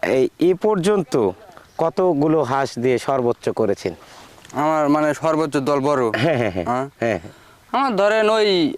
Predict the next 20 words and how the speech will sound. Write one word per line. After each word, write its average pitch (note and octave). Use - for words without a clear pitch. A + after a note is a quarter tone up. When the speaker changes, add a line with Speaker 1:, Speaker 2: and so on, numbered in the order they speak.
Speaker 2:
হাজার, E3
হাজারের C#3+
উপরে C3
আর A#2+
ধরেন A#2
Speaker 1:
হাজারের C#3
উপরে C3
যাওয়া A2+
হয় G#2
না? F2
Speaker 2:
না। A2
Speaker 1:
এ- A#2
Speaker 2:
বেশি F#3+
চই G#3+
দিয়ে F#3
ধরেন F3+
কামাই C#3
হয় B2
না A2+
ভাই। G2+